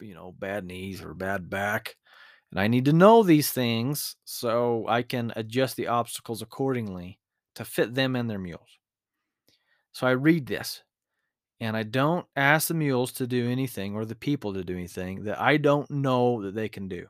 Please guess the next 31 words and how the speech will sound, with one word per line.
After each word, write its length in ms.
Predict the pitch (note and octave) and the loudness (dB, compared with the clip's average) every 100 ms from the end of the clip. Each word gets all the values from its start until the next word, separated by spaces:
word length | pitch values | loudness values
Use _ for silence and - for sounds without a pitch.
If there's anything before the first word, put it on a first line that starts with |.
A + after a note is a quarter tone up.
| _ _ _ _ _ _ - | _ _ _ _ _ _ -8
And 100 | A2+ | 0
so 160 | C3 | 2
one 160 | B2 C#3+ | 2 2
of 40 | |
the 60 | B2 | 0
things 260 | C3+ B2+ A#2 | -2 -2 -2
I 100 | A#2 | 0
do 140 | A#2+ | 0
in 80 | A2+ | 0
my 120 | G#2+ | -2
opening 400 | A2+ A2+ G#2+ G2 | -6 -6 -6 -6
talk 360 | - A#2+ A2 - | -4 -4 -4 -6
that 180 | F#2 | -8
first 280 | - A2+ G2 | -4 -6 -4
day 140 | G#2+ G#2 | -4 -4
is 120 | G2+ | -4
I 60 | |
say, 220 | G2 G#2+ G2+ | -6 -6 -4
"Listen, 420 | A#2+ B2 - F2 _ _ _ - - - - _ | -2 -2 -4 -10 _ _ _ -20 -20 -20 -20 _
I 120 | G#2+ | -4
need 220 | A#2+ C#3 C3 | 0 0 0
you 120 | C3 | 2
riders 400 | B2 B2+ A#2 - | 4 4 2 -4
to 100 | A2+ | -6
have 220 | G#2 G#2+ | -4 -4
a 40 | |
little 160 | G#2+ G2 | -4 -6
faith 340 | - A#2 A2+ G2 | -4 -4 -4 -6
in 140 | F2+ | -10
me 100 | E2+ | -12
here. 320 | F2 E2+ - | -14 -16 -18